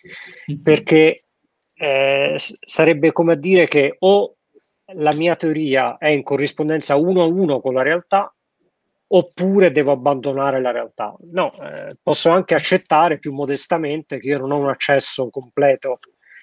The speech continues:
Speaker 2: alla, alla realtà, che esiste per una qualche ragione di principio o meno una limitazione del mio accesso a questa realtà sottostante,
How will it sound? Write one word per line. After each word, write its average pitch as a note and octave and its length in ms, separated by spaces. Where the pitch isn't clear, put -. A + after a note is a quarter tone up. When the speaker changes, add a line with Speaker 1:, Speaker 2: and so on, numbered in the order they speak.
Speaker 2:
alla, A#2+ 580
alla B2+ 160
realtà, G3+ 440
che D3 120
esiste C#3 400
per B2+ 120
una B2 140
qualche D3 300
ragione C3+ 320
di A#2+ 120
principio C3 500
o C#3 40
meno C#3+ 220
una B2 100
limitazione C3+ 800
del A#2+ 140
mio B2 140
accesso B2+ 440
a A2 40
questa - 340
realtà F3+ 380
sottostante, D#3 960